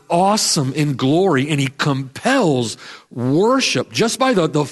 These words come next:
the very force and majesty and glory of his own person. It's a reflexive response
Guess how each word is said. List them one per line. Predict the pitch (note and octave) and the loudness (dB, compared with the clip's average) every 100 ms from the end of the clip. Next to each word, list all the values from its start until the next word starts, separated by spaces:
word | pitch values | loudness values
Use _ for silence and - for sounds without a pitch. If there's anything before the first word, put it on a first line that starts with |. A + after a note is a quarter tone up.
| - | -4
the | D#3 | -2
very | E3 G#3 D3+ | 2 2 0
force | - - - - - C4 G#3+ C3 F3+ | -2 -12 -20 -8 0 2 2 0 0
and | D#3+ D#3 | 0 2
majesty | E3+ G#3 G3 F3+ - D3+ | 2 2 0 -2 0 0
and | D3 | 0
glory | C#3 F3+ D3 | 2 2 2
of | C#3+ | 2
his | C3 C3+ | 0 0
own | B2+ A#2+ B2+ | 0 0 -4
person. | - B2+ B2 A#2+ A2 A#2+ - - - - - | -4 -2 -2 -4 -8 -16 -20 -20 -20 -20 -4
It's | F3+ D#3+ | -2 2
a | F3 | 2
reflexive | F3 E3 - A3 B3+ C4 - - E3 C#3+ C3+ D3 - - | 0 -2 -6 0 0 0 -4 -2 2 2 0 -6 -16 -4
response | D#3 D3+ - - - A#3+ A#3 C3 A2+ - | 0 0 0 -2 0 2 2 0 -4 -6